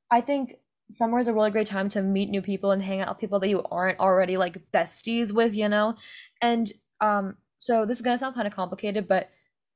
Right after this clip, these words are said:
for example, let's say Julia has a friend that I'm like, "Oh, they seem pretty cool." I'm like, "Julia, do you wanna hang out with us and that friend? And, like, we'll see if, like, we click," you know? 'Cause I feel like that's how I've met, like, some of my close friends, like,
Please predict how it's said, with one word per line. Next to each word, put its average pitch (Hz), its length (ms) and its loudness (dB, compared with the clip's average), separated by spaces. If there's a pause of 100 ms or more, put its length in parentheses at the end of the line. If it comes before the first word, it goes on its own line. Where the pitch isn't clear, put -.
(100)
for 277 60 4
example, 226 340 2
let's 220 200 2
say 254 160 0
Julia 226 400 0
has 208 160 0
a 202 60 -6
friend 180 440 -6
that 196 160 0
I'm 196 180 -2
like, 185 280 -4
"Oh, 240 120 2
they 196 120 0
seem 190 220 -4
pretty 170 200 -4
cool." 185 440 -4 (280)
I'm 220 80 -2
like, 202 160 2
"Julia, 277 280 0
do 190 80 -6
you 208 40 2
wanna 233 160 2
hang 233 220 -2
out 214 280 2
with 196 420 -2 (400)
us 185 300 2
and 185 280 -2
that 180 200 0
friend? 185 500 -2
And, 190 140 0
like, 190 160 -2
we'll 190 120 -4
see 196 160 -2
if, 190 80 -2
like, 185 160 -2
we 170 100 -6
click," - 400 -6
you 185 80 -6
know? 180 280 -4 (400)
'Cause 277 120 0
I 277 80 4
feel 359 100 2
like - 60 0
that's 320 140 2
how 277 80 4
I've 240 160 6
met, 208 120 2
like, 208 140 0
some 208 120 -4
of 208 60 -2
my 185 120 0
close 180 300 -2
friends, 180 420 -4
like, 190 240 0